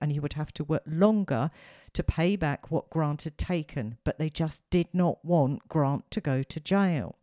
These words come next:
Cody also spoke to Aunt Donna, telling her that he would pay her back all the money Grant had stolen from her.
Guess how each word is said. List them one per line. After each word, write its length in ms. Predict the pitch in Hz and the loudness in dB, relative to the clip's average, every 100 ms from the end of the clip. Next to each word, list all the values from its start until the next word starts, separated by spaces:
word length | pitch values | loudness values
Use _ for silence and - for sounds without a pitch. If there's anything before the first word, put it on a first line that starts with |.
| _ _ _ _ - - - - _ - | _ _ _ _ -20 -20 -20 -20 _ -6
Cody 680 | 160 208 320 220 123 - _ _ | 2 4 4 2 -2 -6 _ _
also 360 | 165 151 - 143 | -8 -6 -4 -6
spoke 400 | - - 131 - | -6 -6 -6 -6
to 140 | - - | -10 -8
Aunt 300 | 143 135 - | -8 -10 -6
Donna, 400 | 151 139 123 120 - | -2 -2 -4 -8 -12
telling 460 | - 185 180 190 175 | -6 -2 0 0 0
her 340 | 160 180 165 | 2 2 2
that 200 | 156 - | 0 -6
he 320 | - 170 294 | -2 2 4
would 280 | 320 175 - | 6 4 0
pay 280 | - 160 143 | -4 -2 0
her 160 | 143 135 | 0 0
back 320 | 120 117 - - | -2 -6 -6 0
all 180 | 165 | 0
the 100 | 143 | 0
money 300 | 143 139 135 | -2 -2 -4
Grant 360 | 123 131 131 127 | -4 -2 -4 -6
had 100 | - | -10
stolen 500 | - - 135 127 123 | -10 -4 -2 -2 -4
from 280 | - 127 127 | -6 -8 -6
her. 240 | 127 104 | -6 -6